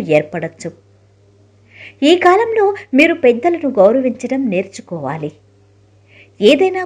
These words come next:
కొత్త పనిని ప్రారంభించాలి అనుకుంటే మీ తండ్రిని, గురువును విశ్వాసంలోకి తీసుకున్న తర్వాత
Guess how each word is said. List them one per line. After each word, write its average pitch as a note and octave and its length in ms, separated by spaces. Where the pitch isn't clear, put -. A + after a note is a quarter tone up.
కొత్త C4+ 340
పనిని D#4+ 380
ప్రారంభించాలి C4+ 960
అనుకుంటే A#3 480
మీ E3 220
తండ్రిని, G#3+ 540
గురువును B3+ 460
విశ్వాసంలోకి A3 840
తీసుకున్న A3+ 480
తర్వాత D#4 420